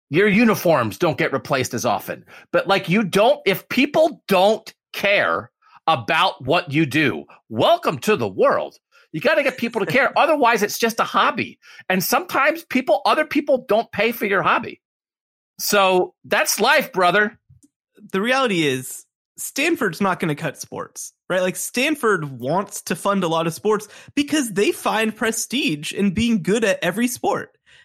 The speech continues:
Speaker 2: And in the Midwest, they're not gonna cut wrestling. They're just not gonna do it. <laughs> You know, wrestling's too big of a deal in Iowa and at Oklahoma State and, and schools like that. So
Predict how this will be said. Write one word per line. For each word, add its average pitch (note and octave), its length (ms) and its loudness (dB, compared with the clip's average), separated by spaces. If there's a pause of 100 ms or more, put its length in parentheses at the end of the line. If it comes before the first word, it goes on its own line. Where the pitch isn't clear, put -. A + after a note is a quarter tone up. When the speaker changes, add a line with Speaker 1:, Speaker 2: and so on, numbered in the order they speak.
(280)
Speaker 2:
And A3 400 0 (340)
in G3 200 0
the A3 80 2
Midwest, A#3+ 560 0 (300)
they're G3+ 140 0
not C#4 200 -2
gonna G#3+ 160 0
cut C4 320 -4
wrestling. F3+ 540 -4 (220)
They're A3+ 120 2
just C4+ 260 -2
not A#3 240 -2
gonna F3+ 240 -2
do C4+ 240 -2
it. - 360 -8
<laughs> - 40 -16
You G#3+ 180 -2
know, G3+ 140 0
wrestling's G#3+ 520 -4
too G#3 240 -4
big F3 240 -2
of F#3+ 100 0
a A3 60 0
deal F3 440 -2 (180)
in E3+ 280 -2
Iowa C#3+ 460 0
and D#3+ 200 -2
at C#3 140 -6
Oklahoma D#3 460 -4
State C#3 460 -8
and, F3+ 160 -4
and F#3 220 -2
schools A3+ 280 -2
like A3+ 200 -2
that. B3+ 280 -2 (360)
So B3 440 0